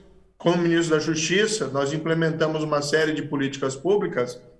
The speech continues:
que acabaram reduzindo a criminalidade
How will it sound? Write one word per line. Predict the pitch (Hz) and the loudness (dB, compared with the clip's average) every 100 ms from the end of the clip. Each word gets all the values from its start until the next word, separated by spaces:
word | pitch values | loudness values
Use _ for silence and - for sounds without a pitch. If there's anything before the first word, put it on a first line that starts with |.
| _ - _ - | _ -20 _ 0
que | 156 | 0
acabaram | 160 170 165 170 175 | 4 4 6 4 2
reduzindo | 185 180 160 170 175 | 2 2 2 0 0
a | |
criminalidade | 170 180 190 214 170 170 185 139 | -2 0 2 2 4 4 2 -2